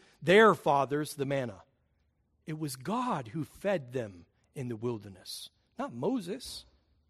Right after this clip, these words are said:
And two lessons were often missed, not by Moses, but by Israel in the giving of the manna to eat. First, it was given to test Israel, to see if they would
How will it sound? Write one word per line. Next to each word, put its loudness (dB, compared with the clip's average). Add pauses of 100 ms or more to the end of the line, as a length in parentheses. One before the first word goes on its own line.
(1700)
And -18
two -4
lessons 0
were 0
often 0
missed, -2 (340)
not -2
by -2
Moses, 2
but -8
by -2
Israel 0
in -4
the 0
giving 0 (480)
of -8
the -6
manna 0
to -10
eat. -8
First, 4 (440)
it -8
was 0
given 4
to 0
test 0
Israel, -2
to -4
see 2
if -8
they 6
would 4